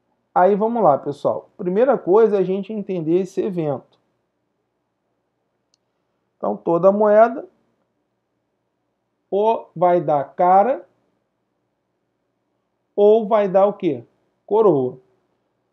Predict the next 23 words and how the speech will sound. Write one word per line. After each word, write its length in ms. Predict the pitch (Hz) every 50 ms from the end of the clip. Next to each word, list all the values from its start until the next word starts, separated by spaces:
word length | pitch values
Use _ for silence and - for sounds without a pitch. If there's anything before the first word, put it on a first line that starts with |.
| _ _ _ _ _ _ _ _ _ _ _ _ _ _ _ _ _ _ _ _ -
<clears throat> 340 | 175 165 151 127 - -
Né? 320 | 147 139 143 135 120 113 -
Toda 240 | - 156 160 185 190
moeda 380 | 190 175 165 175 185 196 214 202
tem 220 | - - 190 190
a 80 | 185 175
cara 440 | - 170 170 185 196 - - - - _
e 80 | 220 185
tem 220 | - - 214 208
a 80 | 214 202
coroa. 460 | 208 226 247 233 196 143 117 - - _ _ _ _ _ _ _ _ _ _ _ _ _ _ -
Não 60 | 117
é 60 | 127
isso? 380 | 156 247 262 - - - _ _ _ _ _ _ _ _ _ _ _ _ _ _ _ _ _ _ _ _
Qual 120 | - 220
é 140 | 233 269 302
a 60 | 285
chance 360 | 285 - 240 240 247 240 - 208
de 120 | 226 226
sair 260 | 220 - 220 220 220
cara? 420 | 214 - 196 170 135 117 107 - - _ _ _ _ _
Pô, 120 | - 160 131
Marcão, 400 | 127 120 120 - - 120 120